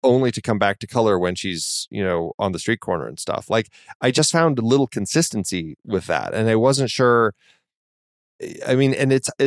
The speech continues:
I guess it's harder when I read that note about Miami because Mary Harron,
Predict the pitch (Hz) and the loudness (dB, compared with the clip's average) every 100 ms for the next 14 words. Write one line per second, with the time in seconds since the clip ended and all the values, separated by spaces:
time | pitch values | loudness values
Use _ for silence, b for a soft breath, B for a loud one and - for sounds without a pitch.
0 | 127 139 185 - 131 - 151 147 110 92 | 0 0 2 0 -2 0 4 4 4 2
1 | 98 110 107 92 101 107 95 92 95 95 | 4 4 4 4 4 2 2 2 2 2
2 | 92 95 87 82 80 87 87 85 65 62 | 2 0 0 0 0 -2 -2 -4 -6 -8
3 | 101 110 92 107 107 101 139 131 110 101 | -4 -2 0 2 2 2 2 4 2 -4